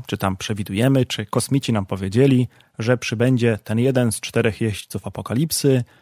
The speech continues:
i tam część ludzi zamorduje, ale pod wieloma względami ta pandemia nic nie zmieniła. Oczywiście były problemy na przykład z zaopatrzeniem w sklepach,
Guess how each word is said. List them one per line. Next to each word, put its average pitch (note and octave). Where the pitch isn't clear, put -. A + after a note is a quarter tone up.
i B3
tam C3
część B2
ludzi A2+
zamorduje, A#2+
ale C3
pod A#2+
wieloma B2
względami E3
ta F#3+
pandemia C3
nic C#3
nie A#2
zmieniła. C#3
Oczywiście E3+
były F3
problemy B2+
na A2+
przykład A#2+
z -
zaopatrzeniem A2
w -
sklepach, G#2